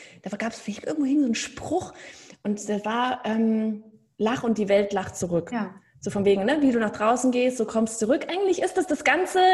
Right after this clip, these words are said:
Speaker 1: in so einem, in so einem Satz. Ich hab mir nie mit dieser Verbindung irgendwie jetzt gebracht, aber das war so, ja, vielleicht lache ich deswegen auch so viel, weil, weil ich einfach hoffe, dass dann auch Lachen zurückkommt.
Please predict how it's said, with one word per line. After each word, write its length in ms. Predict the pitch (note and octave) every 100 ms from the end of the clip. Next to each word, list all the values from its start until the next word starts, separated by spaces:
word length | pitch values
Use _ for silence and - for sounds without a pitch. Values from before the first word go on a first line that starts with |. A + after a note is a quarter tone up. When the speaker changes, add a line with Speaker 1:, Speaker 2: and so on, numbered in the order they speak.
| F4 -
Speaker 1:
in 180 | D#4 C#4
so 60 |
einem, 300 | C#4+ D4 C4+
in 160 | - C#4
so 60 |
einem 220 | C#4 C4 B3
Satz. 300 | - D#4+ B3
Ich 120 | C4
hab 120 | B3+
mir 80 | B3+
nie 200 | C4+ C#4
mit 160 | C4
dieser 220 | B3 C#4 C#4+
Verbindung 520 | C#4 A#3+ C#4 C#4 C4
irgendwie 300 | B3+ C4+ C4+
jetzt 200 | C4 C4+
gebracht, 340 | C4 C4 C4
aber 140 | - A3+
das 180 | A#3
war 140 | A#3+ A#3
so, 80 | A#3
ja, 320 | C#4+ D4 E3 - - - _
vielleicht 380 | - A3+ A#3 B3
lache 180 | C4 F4
ich 80 | B3
deswegen 380 | A3 G3 G3
auch 100 | G#3
so 120 | G3+ G3+
viel, 360 | - A#3+ C4+
weil, 380 | A3+ G#3 G#3 G3+
weil 480 | G3+ G3 G3 G3 - - C4 - - - -
ich 240 | A3 - G#3
einfach 240 | G#3 -
hoffe, 160 | G#3+ G#3
dass 140 | G3
dann 120 | F#3+
auch 80 | G3
Lachen 260 | G3 A3+ -
zurückkommt. 960 | A#3 G4+ - - - - - D#4 -